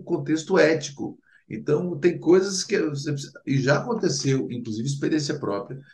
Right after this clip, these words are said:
de a pessoa de, de explicar, "Olha, isso aqui pode ter o seguinte desdobramento." E só um profissional é realmente preparado que vai ter essa, essa questão, não ficar pe-, apegado ao cargo, mas dizer o seguinte, "Olha,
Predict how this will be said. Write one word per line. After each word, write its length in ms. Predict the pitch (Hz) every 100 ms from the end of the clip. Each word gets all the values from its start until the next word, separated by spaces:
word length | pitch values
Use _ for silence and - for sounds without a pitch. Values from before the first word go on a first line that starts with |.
| _
de 180 | - 127
a 140 | 127 -
pessoa 680 | 123 - 113 120 - - - _
de, 160 | 107 113
de 140 | 110
explicar, 440 | 123 - 160 139 101
"Olha, 100 | 190
isso 160 | -
aqui 180 | 139 151
pode 320 | 139 175 160
ter 80 | 143
o 60 | 156
seguinte 580 | 143 143 143 240 247 185
desdobramento." 760 | 175 196 196 175 139 110 - - _ _
E 80 | 147
só 260 | 143 220 -
um 20 |
profissional 640 | 262 - 156 131 110 - -
é 80 |
realmente 380 | 110 113 110 110
preparado 580 | - 113 - - - -
que 180 | - 175 156
vai 280 | 151 139
ter 400 | - 151 127 127 - _ -
essa, 400 | 113 120 120 - -
essa 240 | 110 117
questão, 320 | - 113 127
não 120 | 139
ficar 420 | 180 - - 123 117 -
pe-, 200 | - -
apegado 840 | - - 131 98 107 147 165 120
ao 100 | 101
cargo, 420 | - 120 120 92
mas 180 | 101 110
dizer 120 | 120
o 20 | 139
seguinte, 300 | 151 123 92
"Olha, 220 | 90